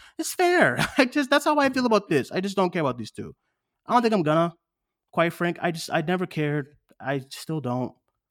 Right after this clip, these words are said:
It's only one episode. The episode was fine. Everyone's doing stuff. It's, I don't care. I just, sorry. Um, all right, moving on to, uh, Zack Snyder's Justice League.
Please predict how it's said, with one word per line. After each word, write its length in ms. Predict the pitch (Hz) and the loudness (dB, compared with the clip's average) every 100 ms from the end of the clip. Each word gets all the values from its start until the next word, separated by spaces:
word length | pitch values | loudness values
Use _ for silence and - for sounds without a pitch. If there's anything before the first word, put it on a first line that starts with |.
| _ _ _ | _ _ _
It's 140 | _ 165 | _ -4
only 100 | 156 | -2
one 160 | 139 | 0
episode. 520 | 135 131 - 127 127 120 - - | -2 -6 -6 -4 -4 -6 -16 -18
The 60 | 156 | -18
episode 220 | - 151 | -14 -12
was 140 | 143 | -12
fine. 460 | - 110 113 117 120 _ _ _ _ _ _ _ - | -10 -10 -8 -8 -10 _ _ _ _ _ _ _ -12
Everyone's 540 | 143 127 - - - | -8 -8 -10 -18 -14
doing 280 | 104 110 107 | -10 -8 -8
stuff. 480 | - 98 101 - - | -10 -14 -14 -16 -18
It's, 340 | 113 - - - | -18 -16 -20 -16
I 40 | 147 | -14
don't 200 | 143 127 _ - | -14 -14 _ -20
care. 260 | - 95 _ _ - 160 | -20 -20 _ _ -20 -18
I 60 | |
just, 240 | 131 - - _ | -16 -18 -20 _
sorry. 260 | - - - - - - - | -20 -20 -20 -20 -20 -6 2
Um, 240 | 190 285 | 4 4
all 100 | 196 | 2
right, 160 | 135 - | 2 0
moving 220 | 226 190 | 0 4
on 280 | 175 175 160 | 4 4 0
to, 580 | - 170 160 156 151 147 | 0 0 2 2 0 0
uh, 140 | 135 - _ _ _ _ _ - | -4 -10 _ _ _ _ _ -10
Zack 280 | 131 143 - | -6 -6 -6
Snyder's 560 | 156 147 143 131 - _ 120 | -6 -2 -2 -2 -8 _ -8
Justice 500 | 147 139 151 143 - - | -6 -6 -6 -8 -8 -10
League. 640 | 123 143 143 143 139 | -8 -6 -4 -4 -4